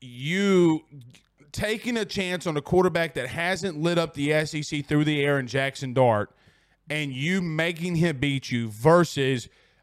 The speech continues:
a team like Ole Miss coming off a four hundred yard rush performance. And I don't care who it's against. E-, you know, it's against Auburn, and I, and I get that. But I would rather you, I would rather you stack the box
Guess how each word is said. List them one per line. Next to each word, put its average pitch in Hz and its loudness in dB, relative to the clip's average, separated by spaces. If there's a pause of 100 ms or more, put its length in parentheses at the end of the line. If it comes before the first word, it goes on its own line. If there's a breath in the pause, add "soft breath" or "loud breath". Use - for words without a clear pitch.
(120)
a 147 -2
team 214 -4
like 160 -2 (100)
Ole 165 6
Miss 151 0
coming 175 0
off 147 0
a 123 -6
four 202 6
hundred 175 2
yard 151 6
rush 147 4
performance. 131 4 (380 soft breath)
And 151 -2
I 190 0
don't 226 0
care 170 2
who 185 6
it's 156 2
against. 135 -2 (320 soft breath)
E-, 208 -4 (200)
you 170 -4
know, 165 2
it's 180 0
against 170 -4
Auburn, 156 6
and 135 0
I, 147 -2
and 139 -2
I 156 0
get 151 -4
that. 113 -2 (460 soft breath)
But 170 2
I 190 0
would 226 -2
rather 175 2
you, 165 -4
I 185 0
would 202 2
rather 196 0
you 185 -2
stack 170 -6
the 156 -6
box 127 0